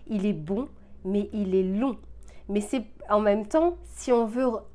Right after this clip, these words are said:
retenir la leçon, forcément, tout ce qui est rapide est éphémère. Donc, si on veut retenir la leçon sur le long terme, il faut qu'il y ait un cycle qui se passe. Euh, ici, pour moi, il y a des propositions,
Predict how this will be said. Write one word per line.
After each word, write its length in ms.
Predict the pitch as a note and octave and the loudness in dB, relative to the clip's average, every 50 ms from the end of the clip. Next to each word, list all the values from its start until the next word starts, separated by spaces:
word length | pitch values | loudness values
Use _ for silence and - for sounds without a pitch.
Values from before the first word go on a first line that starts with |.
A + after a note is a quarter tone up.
| - | -6
retenir 720 | - - E3 E3+ A#3+ C#4+ D4 - - C#4+ B3+ A#3+ A#3+ A#3+ A3+ | -6 -4 0 2 2 2 2 2 0 2 2 2 2 2 2
la 120 | G#3 F#3+ | 2 2
leçon, 420 | F3+ F3 F#3 F#3+ - - - D4+ D#4 | 2 2 0 -2 -2 -2 -2 -2 -2
forcément, 680 | - - - - C#4+ C#4+ - - - B3+ A#3+ B3+ D4 | -2 -6 -2 0 0 0 0 -2 -2 0 2 2 2
tout 120 | D4+ - D4+ | 0 -2 -4
ce 80 | - | -4
qui 100 | - - | 0 0
est 40 | C#4+ | 2
rapide 360 | C4+ C4+ C4 - - C4 A3+ | 2 0 -2 -2 -4 -2 -2
est 140 | A#3+ A#3+ - | -2 0 -2
éphémère. 460 | A#3 A3+ - A#3 G#3+ G3 D#3+ D3+ C#3+ - - - - - - - | -4 -4 -4 -4 -4 -4 -4 -6 -8 -14 -16 -18 -18 -16 -10 -4
Donc, 140 | - G3+ G#3 | -4 -4 -4
si 180 | - - - D#4 | -2 2 4 4
on 80 | D4 | 4
veut 120 | C#4+ B3 B3 | 4 4 2
retenir 420 | A#3 B3 B3 - A#3+ A#3+ A#3+ A#3 | 2 2 2 2 2 2 2 4
la 100 | A3 F#3 | 4 4
leçon 480 | F#3 G3 G#3+ A#3 A#3+ - - B3+ A#3 G#3+ - - - - - - | 4 6 4 2 0 0 -2 -2 -2 -2 -4 -12 -20 -20 -20 -18
sur 280 | - - - - G#3+ G#3 | -14 -10 -4 -2 0 2
le 120 | G#3 F#3 | 4 4
long 200 | F3+ F3+ G3 G#3 | 4 4 2 0
terme, 400 | G#3 - A#3+ A#3 B3+ C#4 B3+ G3+ - - - - - | 0 0 0 0 2 0 -2 -4 -6 -10 -18 -14 -10
il 120 | - F#3+ E3 | -8 -8 -8
faut 300 | - - - - C4 C4 | -8 -6 -2 -2 -2 -2
qu'il 220 | - - - A3+ | -2 -4 -2 -2
y 40 | F#3+ | -2
ait 40 | F3 | -2
un 40 | F3 | -2
cycle 540 | - - - - C#4 C4 C4 - - - - - | -6 -8 -8 -6 -6 -6 -6 -6 -6 -6 -6 -8
qui 160 | - - A3 | -10 -10 -8
se 140 | G#3 - G3 | -6 -4 -6
passe. 400 | F#3 - - D#3 D#3 - - - - - - - - - - - - - - - - - | -6 -6 -8 -14 -14 -16 -14 -16 -16 -16 -16 -20 -20 -20 -20 -20 -20 -20 -20 -8 0 2
Euh, 100 | G3+ G#3 G3+ - | 4 4 4 2
ici, 280 | - C4+ - - - E4+ | -2 -4 -4 -2 -2 -2
pour 220 | F4+ - C#4 A#3+ | -2 0 0 2
moi, 180 | A#3+ B3 C4+ D4+ | 4 4 4 4
il 80 | C4+ G#3+ | 2 0
y 40 | A3+ | -2
a 40 | F3 | -2
des 100 | F3+ G3+ | -2 -4
propositions, 920 | - - - C#4+ - - D#4 C#4+ A#3 A3+ G#3+ - - - G#3 G#3+ G#3 | -4 -4 -6 -4 -2 0 0 0 0 -4 -10 -10 -8 -6 -6 -6 -6